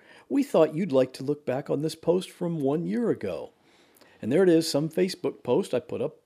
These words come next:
a year ago. Or sometimes it's further back than that, like four or five years ago. My problem is, I don't really care to see those things all the time. In fact, I don't really mind if I ever see them.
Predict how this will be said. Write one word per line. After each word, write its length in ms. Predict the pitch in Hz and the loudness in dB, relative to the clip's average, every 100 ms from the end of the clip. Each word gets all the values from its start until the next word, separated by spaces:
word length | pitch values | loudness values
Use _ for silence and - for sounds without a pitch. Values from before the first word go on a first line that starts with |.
| - | -4
a 60 | |
year 160 | 330 294 | 2 2
ago. 320 | 143 104 76 _ _ _ _ - _ | 2 0 -2 _ _ _ _ -20 _
Or 100 | - | 0
sometimes 340 | - 254 240 143 | 4 6 6 2
it's 80 | |
further 260 | - 180 160 | 0 2 2
back 280 | 135 139 135 | 4 2 2
than 140 | 117 | 0
that, 200 | 135 101 | 0 0
like 160 | 92 92 | -2 -8
four 300 | - 135 135 | -4 0 0
or 60 | |
five 320 | 104 170 214 104 | 2 4 4 2
years 180 | 85 | -8
ago. 300 | - 80 80 - _ _ _ _ _ - | -8 -8 -8 -12 _ _ _ _ _ -4
My 120 | 208 | -2
problem 320 | 220 247 226 | 2 2 4
is, 180 | 247 233 - | 2 0 -8
I 100 | - | -6
don't 140 | 233 254 | -2 0
really 160 | 254 | -2
care 240 | - - 233 | -4 -4 -4
to 60 | |
see 220 | 208 - 220 | -4 -4 0
those 240 | 170 113 | 0 0
things 280 | - 98 98 | -6 -6 -6
all 120 | 92 | -6
the 80 | 87 | -8
time. 380 | - 85 78 - _ _ - | -12 -14 -14 -20 _ _ -14
In 80 | - | 0
fact, 160 | 220 | 2
I 80 | 208 | 4
don't 140 | 233 185 | 4 6
really 160 | 170 | 6
mind 240 | 151 170 170 | 6 4 2
if 100 | 143 | 0
I 100 | 107 | -2
ever 300 | - 196 135 | 0 -2 -2
see 240 | - 85 | -6 -14
them. 200 | - - | -16 -20